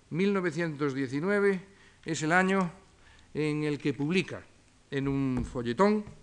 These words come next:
en un periódico, en serie, eh, publica la primera versión,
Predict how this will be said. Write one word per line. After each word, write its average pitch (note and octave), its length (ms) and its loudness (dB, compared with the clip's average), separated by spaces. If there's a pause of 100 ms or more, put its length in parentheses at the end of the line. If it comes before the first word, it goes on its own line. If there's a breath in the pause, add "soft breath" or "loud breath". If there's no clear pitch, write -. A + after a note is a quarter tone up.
(200)
en A2 320 -10
un A#2 140 -6
periódico, E3+ 800 4
en B2 260 -2
serie, F#3 480 2 (420 soft breath)
eh, C#3 480 2
publica F3+ 560 0 (640 soft breath)
la E3+ 280 4
primera F3+ 300 4
versión, F3 480 2